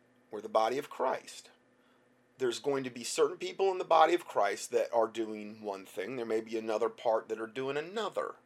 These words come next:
You know, like, let's say when everything hits the fan,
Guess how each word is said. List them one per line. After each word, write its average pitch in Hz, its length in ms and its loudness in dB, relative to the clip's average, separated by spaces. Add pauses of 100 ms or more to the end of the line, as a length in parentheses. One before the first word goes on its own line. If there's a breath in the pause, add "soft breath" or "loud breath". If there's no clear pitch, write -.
(1160)
You 135 100 -10
know, 98 380 -8
like, 127 320 6 (240)
let's 156 260 6
say 160 320 12
when 151 160 2
everything 151 340 2
hits 139 200 -4
the 131 100 -6
fan, 139 360 2